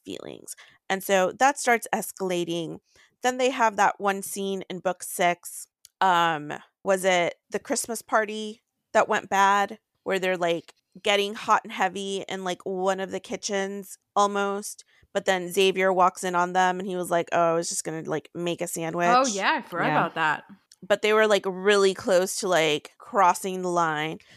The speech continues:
Speaker 1: And so then
Speaker 3: Didn't they also make out in the Shimmering Springs, like, a year or two ago before
Speaker 1: Yes.
Speaker 3: that?
Speaker 1: So they made out in the Shimmering Springs apparently when they were drunk and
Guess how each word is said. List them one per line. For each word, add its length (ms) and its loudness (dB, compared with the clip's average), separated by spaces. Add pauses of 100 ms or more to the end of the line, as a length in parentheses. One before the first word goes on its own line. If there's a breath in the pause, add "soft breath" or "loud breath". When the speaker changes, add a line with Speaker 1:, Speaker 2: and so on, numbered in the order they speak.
(160 soft breath)
Speaker 1:
And 160 0
so 160 -4
then 180 2
Speaker 3:
Didn't 140 6
they 140 0
also 400 0
make 200 -2
out 200 2
in 80 -4
the 80 -4
Shimmering 480 -6
Springs, 640 -10
like, 480 -6
a 80 -4
year 360 -6
or 60 -6
two 300 -6
ago 440 -6
before 320 -8
Speaker 1:
Yes. 260 0
Speaker 3:
that? 180 -12
Speaker 1:
So 280 0
they 140 -2
made 240 -6
out 220 0
in 80 -12
the 40 -10
Shimmering 520 -6
Springs 600 -4
apparently 440 -4
when 120 -2
they 100 0
were 120 0
drunk 460 0
and 200 -6